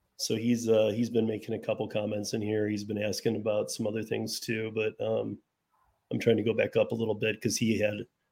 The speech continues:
he's always in the chat sometimes for these, um,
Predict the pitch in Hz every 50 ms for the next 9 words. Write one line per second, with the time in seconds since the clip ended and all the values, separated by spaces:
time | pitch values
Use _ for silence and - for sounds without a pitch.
0 | _ _ - 151 151 131 139 123 120 117 120 104 110 110 110 107 104 107 104 104
1 | - - 113 110 107 107 - - - 113 101 104 107 107 104 - - - 117 107
2 | 107 104 107 107 110 110 110 - - - - - 120 113 110 107 107 107 107 104
3 | 104